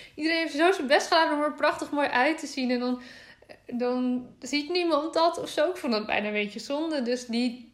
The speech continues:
twee wandelingen door de stad vond ik ook heel leuk. Eh, voor je gevoel loop je daar toch een beetje als een koning en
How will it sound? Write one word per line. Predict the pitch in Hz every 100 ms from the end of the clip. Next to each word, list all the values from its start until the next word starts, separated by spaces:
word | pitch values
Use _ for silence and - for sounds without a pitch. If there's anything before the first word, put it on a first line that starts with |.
| -
twee | 254 262 262
wandelingen | 247 285 277 254 240
door | 233
de | 220
stad | - 233 233
vond | 233 220 -
ik | 240 269 254
ook | 220
heel | 190 214 247 233
leuk. | 208 214 208 208 - - - - - _
Eh, | 208 202
voor | 202 214 214
je | 208
gevoel | - - - 226 214
loop | 202 202
je | 208
daar | 196
toch | 196 196
een | 202
beetje | 190 190
als | -
een | 196
koning | - 190 190 185
en | 190